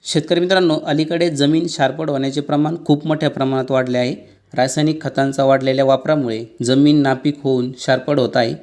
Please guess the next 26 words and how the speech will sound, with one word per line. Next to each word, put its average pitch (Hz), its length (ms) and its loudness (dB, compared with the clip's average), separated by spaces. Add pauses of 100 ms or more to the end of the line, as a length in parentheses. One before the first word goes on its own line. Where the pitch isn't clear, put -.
(300)
सेंद्रिय 165 340 2
खतांचा 156 360 -2
वापर 156 280 0
अत्यंत 156 320 -2 (160)
कमी 156 200 4
झाल्यामुळे 131 520 2
जमिनीतील 139 440 0
सूक्ष्मजीवांची 143 760 -2
संख्या 143 360 -2
देखील 143 280 -2
कमी 139 240 -2
होत 127 220 0
आहे, 123 200 2 (360)
त्यामुळे 147 400 0 (280)
उत्पादन 165 500 0
देखील 165 280 -4
कमी 147 260 0
येण्यास 143 320 0
सुरुवात 135 240 0
झालेली 120 340 -2
आहे. 123 180 -6 (1000)
या 165 220 2 (140)
सर्व 185 340 2
घटकांचा 147 580 0
विपरीत 139 420 0
परिणाम 165 500 2